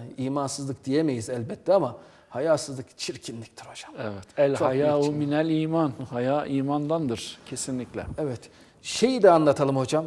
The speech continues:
Speaker 1: e, bu hususta, hayanın kişinin ahlakına etkisi hususunda. E, Ebu Süleyman Eddarani,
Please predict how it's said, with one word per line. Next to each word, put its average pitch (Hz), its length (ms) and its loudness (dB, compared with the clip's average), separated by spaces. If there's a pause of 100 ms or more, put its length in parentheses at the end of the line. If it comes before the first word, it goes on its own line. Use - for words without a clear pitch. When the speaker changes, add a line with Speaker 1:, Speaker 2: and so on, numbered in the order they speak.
(100)
Speaker 1:
e, 143 380 4
bu 156 80 2
hususta, 143 600 0
hayanın 156 400 6
kişinin 147 300 -6
ahlakına 135 600 0 (280)
etkisi 139 500 0
hususunda. 131 800 -4 (640)
E, 123 640 -2 (800)
Ebu 208 260 2
Süleyman 190 720 2
Eddarani, 165 920 8